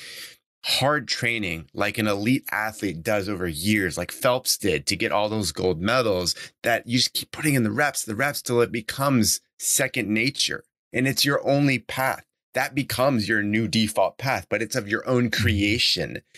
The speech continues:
Speaker 1: And that takes a lot of hard work, and it takes a long freaking time. It does not happen overnight. There's a reason most people can't get through that dip, because it takes a lot of pain and struggle. As much as we would love to adopt wisdom from the gurus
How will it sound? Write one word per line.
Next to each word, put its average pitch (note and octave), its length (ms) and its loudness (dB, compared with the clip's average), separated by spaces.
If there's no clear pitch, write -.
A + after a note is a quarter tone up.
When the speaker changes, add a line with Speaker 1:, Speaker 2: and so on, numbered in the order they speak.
Speaker 1:
And A2 400 -2
that - 180 -2
takes - 260 -4
a D3 100 4
lot C#3 340 2
of C#3+ 140 -6
hard C#3 240 2
work, C3+ 220 0
and D3+ 140 2
it E3 120 0
takes - 340 0
a C#3+ 140 4
long D3+ 560 4
freaking C3+ 440 0
time. A#2 400 0
It A2+ 160 -2
does C3 160 0
not C3 200 0
happen B2 340 -2
overnight. A2 420 0
There's G#2+ 120 2
a A2 80 4
reason A#2 340 0
most G#2+ 220 2
people A2+ 280 0
can't G2 240 -6
get A2 200 -4
through A2 160 0
that F#2 240 0
dip, G#2 260 -4
because A#2+ 240 0
it G#2 140 -4
takes G#2+ 260 -4
a G2 60 -2
lot F#2 300 2
of - 140 -12
pain G2+ 340 0
and F#2+ 120 -2
struggle. G2 440 2
As E2 100 0
much A2 220 0
as A2 100 -6
we A#2 80 0
would G2+ 180 -2
love F#2+ 280 0
to F2+ 200 -2
adopt G2+ 480 -4
wisdom G#2 480 2
from G2 240 0
the F#2 120 -6
gurus A#2 680 0